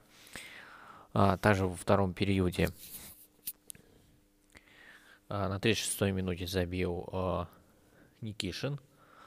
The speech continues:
То есть уже был счет три ноль. А уже в та-, третьем периоде уже у-, у-, на сорок второй, на сорок шестой минуте, соответственно, Локомотив отыграл две шайбы. Забили Коршков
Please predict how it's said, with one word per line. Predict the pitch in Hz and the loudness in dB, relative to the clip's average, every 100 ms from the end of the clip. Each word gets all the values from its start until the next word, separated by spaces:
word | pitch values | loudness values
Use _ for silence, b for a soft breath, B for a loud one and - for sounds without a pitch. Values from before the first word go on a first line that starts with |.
| B | B
То | - | -6
есть | 107 | -2
уже | 113 113 | 0 0
был | 104 117 | 0 -2
счет | 107 110 | -2 -2
три | - 107 | 0 2
ноль. | 101 98 B B B | 4 2 B B B
А | - 110 | 6 8
уже | 104 113 | 10 8
в | 104 101 | 8 6
та-, | 110 104 104 | 6 8 6
третьем | - 151 151 | 2 0 0
периоде | 131 127 117 101 | 0 2 2 2
уже | 95 95 107 110 104 B B B B | 0 0 0 0 -4 B B B B
у-, | 120 110 101 98 98 - - 104 104 98 104 | -6 -2 -2 -4 -4 -4 -4 -2 0 0 0
у-, | 104 | 0
на | 104 | 0
сорок | 104 104 101 | 0 0 0
второй, | 107 104 | 2 2
на | 101 | 0
сорок | 98 101 | -2 -4
шестой | - - - | -4 -6 -2
минуте, | 95 95 92 - | -2 -2 -4 -6
соответственно, | - 90 - 82 - 147 | -4 -4 0 0 2 0
Локомотив | 139 98 92 - 135 - B B B B | -2 -4 -6 -4 -6 -6 B B B B
отыграл | 104 104 95 107 120 101 | -4 -2 2 4 4 2
две | 101 | 0
шайбы. | 107 - 92 85 85 | -2 0 -2 0 -4
Забили | 92 104 104 87 | -2 -2 -2 -6
Коршков | - 92 - - 120 156 | -2 -2 -4 -4 0 0